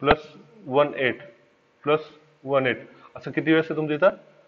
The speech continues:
Eight वेळेस, eight time आहेत, Eight time तुम्ही इथं घेऊ शकता त्यांना, एक, दोन, तीन, चार, पाच,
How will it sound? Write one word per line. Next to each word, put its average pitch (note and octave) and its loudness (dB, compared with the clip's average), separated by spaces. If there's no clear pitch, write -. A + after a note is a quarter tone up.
Eight D#3 10
वेळेस, C3+ 2
eight D3 2
time B2+ 6
आहेत, A2 -4
Eight C#3+ 4
time C#3+ 4
तुम्ही C#3 -4
इथं C#3 -4
घेऊ A#2+ -2
शकता A2+ -6
त्यांना, G2+ -12
एक, B2 -2
दोन, A#2+ -4
तीन, A#2+ -10
चार, A#2 -4
पाच, A#2 -6